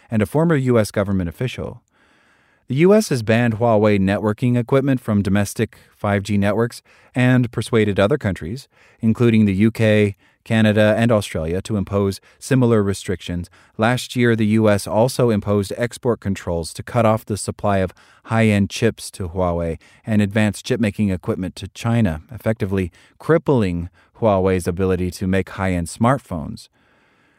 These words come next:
"The supply restrictions for our smartphone business has caused us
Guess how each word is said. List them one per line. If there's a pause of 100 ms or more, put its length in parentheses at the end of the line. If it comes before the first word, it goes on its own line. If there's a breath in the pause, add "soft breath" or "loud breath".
"The
supply
restrictions
for
our
smartphone
business
has
caused
us